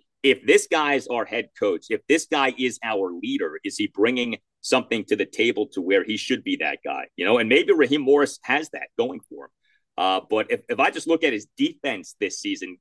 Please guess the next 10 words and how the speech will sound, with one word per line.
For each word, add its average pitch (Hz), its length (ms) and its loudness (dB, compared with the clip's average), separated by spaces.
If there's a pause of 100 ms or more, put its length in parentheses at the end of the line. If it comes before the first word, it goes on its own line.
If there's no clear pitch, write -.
(100)
great 139 300 2
performance 139 560 0
on 107 140 -4
Sunday 104 360 -2
night 101 380 0
in 92 100 -16
the 85 60 -10
second 98 340 -2
half. 101 300 -4 (100)
But 92 160 -2